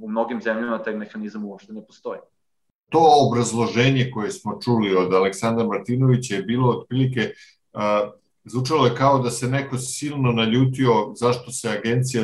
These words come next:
Speaker 2: drznula da proverava njegovu imovinu ili da ga pita zašto nije prijavio imovinu, pa se požalio Martinoviću i onda je Martinović u Skupštini pričao kako, eto, agencija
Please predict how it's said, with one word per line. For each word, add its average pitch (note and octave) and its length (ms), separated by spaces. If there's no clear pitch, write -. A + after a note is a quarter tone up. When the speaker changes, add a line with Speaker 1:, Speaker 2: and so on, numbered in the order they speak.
Speaker 2:
drznula A2 500
da F#2+ 460
proverava A2 520
njegovu G#2 480
imovinu G2+ 480
ili F#2 260
da F2+ 140
ga F#2 200
pita G#2 240
zašto G2 380
nije G2+ 300
prijavio G2+ 440
imovinu, B2+ 520
pa A#2 80
se A2+ 260
požalio A2+ 540
Martinoviću B2 680
i A#2 40
onda A#2+ 220
je A2+ 60
Martinović A#2+ 580
u - 120
Skupštini A2+ 500
pričao A#2+ 500
kako, A2+ 280
eto, A#2 220
agencija A2+ 720